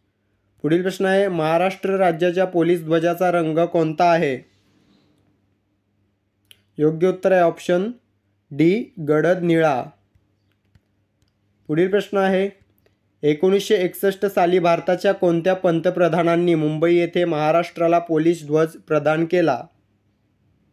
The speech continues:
योग्य उत्तर आहे ऑप्शन ए, पंडित जवाहरलाल नेहरू. पुढील प्रश्न आहे, खालीलपैकी कोणत्या शहरामध्ये पोलीस आयुक्तालय नाही?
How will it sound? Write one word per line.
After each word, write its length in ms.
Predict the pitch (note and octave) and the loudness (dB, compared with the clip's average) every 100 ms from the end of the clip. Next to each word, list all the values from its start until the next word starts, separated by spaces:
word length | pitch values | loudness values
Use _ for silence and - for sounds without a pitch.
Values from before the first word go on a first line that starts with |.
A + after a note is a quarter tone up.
| _ _ _ _ _ _ _ _ _ _ _ | _ _ _ _ _ _ _ _ _ _ _
योग्य 280 | C#3+ D3+ D#3+ | -2 0 0
उत्तर 220 | F#3 F#3 | -2 0
आहे 80 | F#3 | 2
ऑप्शन 380 | E3 D#3+ - F3 - | 2 0 -2 -4 0
ए, 160 | F3 | -2
पंडित 420 | F#3 E3+ E3 E3 | 0 0 2 0
जवाहरलाल 840 | E3+ D#3+ D#3 E3+ E3 E3 E3+ F#3 F3 | 0 0 2 0 0 2 2 0 0
नेहरू. 420 | D#3+ D#3+ D#3+ B2 - _ _ _ _ _ _ _ _ _ _ _ | 0 2 2 0 -6 _ _ _ _ _ _ _ _ _ _ _
पुढील 240 | D3+ E3 | -2 0
प्रश्न 280 | F#3 F#3 G3 | 0 -2 0
आहे, 480 | F#3 F#3 F#3 G3 - _ _ _ | 0 0 0 -4 -12 _ _ _
खालीलपैकी 600 | - D#3 F3 F#3 G3 G3 G3 | -4 0 0 2 0 0 0
कोणत्या 360 | F3+ E3+ F#3+ F#3 | 0 0 0 0
शहरामध्ये 680 | F#3 E3 E3 E3+ F3 D#3 | 0 2 2 0 0 0
पोलीस 440 | F3+ F3 D#3+ E3+ E3+ | -2 0 2 2 0
आयुक्तालय 680 | D#3+ D#3 E3 - E3+ F3 F3+ | 0 0 0 0 2 2 2
नाही? 480 | E3 E3 D#3 B2+ | 0 0 0 -2